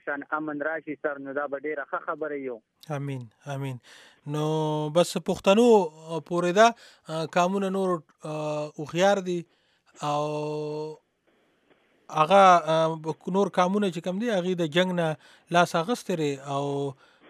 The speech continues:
Speaker 2: آه، زه نه یم خبر چې پښتانه د پنځه دېرش کال تېرېدو باوجود هم لا د دې په سیمه کې جنګ دی. که دغه خاوره باندې ډز د بلې ژبې سړی کوي، نو خلک به وایي چې آو یو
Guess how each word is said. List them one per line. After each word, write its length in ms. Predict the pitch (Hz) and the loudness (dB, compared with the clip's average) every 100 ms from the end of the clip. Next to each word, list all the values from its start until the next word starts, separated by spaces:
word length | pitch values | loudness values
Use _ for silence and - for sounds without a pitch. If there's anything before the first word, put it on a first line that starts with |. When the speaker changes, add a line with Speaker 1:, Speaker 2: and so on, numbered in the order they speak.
| - | -10
Speaker 2:
آه، 320 | 143 139 143 | -6 -6 -6
زه 160 | 143 | -4
نه 80 | 170 | -4
یم 180 | 202 156 | -4 -4
خبر 180 | 165 156 | -4 -4
چې 380 | 147 156 147 143 | -4 -4 -4 -4
پښتانه 380 | 151 - 151 156 160 151 _ _ _ _ - | -6 -8 -6 -2 -2 -4 _ _ _ _ -10
د 40 | 143 | -6
پنځه 220 | 156 160 170 | -2 -2 0
دېرش 240 | 160 135 | -2 -4
کال 260 | - 165 160 160 151 143 _ _ _ _ _ | -2 0 2 0 -4 -8 _ _ _ _ _
تېرېدو 380 | 147 143 143 165 | -6 -4 -2 -2
باوجود 420 | 156 147 147 170 160 | 0 0 0 -4 -4
هم 320 | 151 202 170 | -4 -4 -2
لا 100 | 156 147 | -2 -2
د 60 | 143 | -2
دې 60 | 151 | -6
په 60 | 147 | -8
سیمه 260 | - 160 | -8 -8
کې 160 | 143 151 143 131 | -8 -8 -8 -4
جنګ 160 | 156 156 139 | -2 -2 -4
دی. 140 | 151 139 127 - - - _ | -2 -4 -6 -20 -20 -20 _
که 100 | 165 160 165 165 160 160 160 147 - _ _ 147 | -4 0 2 2 0 0 -4 -6 -14 _ _ 0
دغه 200 | 190 185 | 2 2
خاوره 300 | 160 185 180 | 2 2 2
باندې 600 | 160 156 156 156 156 151 | 0 -2 -2 -2 -2 2
ډز 260 | 165 185 170 _ _ _ - | 4 4 0 _ _ _ -6
د 140 | 156 | 0
بلې 160 | 208 196 160 | 2 2 2
ژبې 240 | 156 156 151 143 - | 2 0 -4 -10 -8
سړی 260 | 160 185 175 | -4 -2 -2
کوي، 160 | 208 208 - _ _ _ | -2 -4 -6 _ _ _
نو 100 | 151 151 147 | -8 -6 -4
خلک 200 | 175 170 | -2 -2
به 100 | 156 | -2
وایي 140 | 165 165 | -4 -4
چې 100 | 170 160 | -2 0
آو 240 | 165 151 143 | 2 2 0
یو 180 | 147 | -2